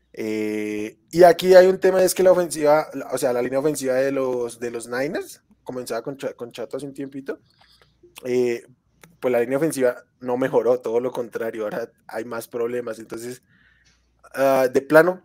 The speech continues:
creo que descartamos que pueda subir su, su volumen de rutas. Lo bueno sí es que cuando corre las rutas, lo utilizan más que a nadie. O sea, su, su correlación de targets sobre ruta corrida es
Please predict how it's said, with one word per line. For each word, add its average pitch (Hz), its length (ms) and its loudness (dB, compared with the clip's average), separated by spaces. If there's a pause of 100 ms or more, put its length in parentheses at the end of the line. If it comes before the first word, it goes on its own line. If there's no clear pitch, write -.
(120)
creo 180 180 0
que 180 100 2
descartamos 160 680 2
que 175 100 -12
pueda 139 220 2
subir 156 220 -2
su, 143 400 -8
su 139 200 -10
volumen 135 500 -4
de 147 100 4
rutas. 139 500 0 (920)
Lo 127 140 -4
bueno 139 200 0
sí 151 100 -4
es 156 120 -6
que 160 240 -4
cuando 127 380 0
corre 139 240 0
las 156 120 0
rutas, 139 380 -6
lo 120 180 -4
utilizan 117 480 -10
más 123 240 -8
que 123 80 -8
a 117 40 -8
nadie. 113 260 -10
O 110 40 -16
sea, 107 320 -6 (600)
su, 120 400 -12
su 117 200 -14
correlación 117 600 -4
de 127 100 -6
targets 131 580 0
sobre 131 280 -2
ruta 117 300 -8
corrida 135 440 0
es 113 360 -8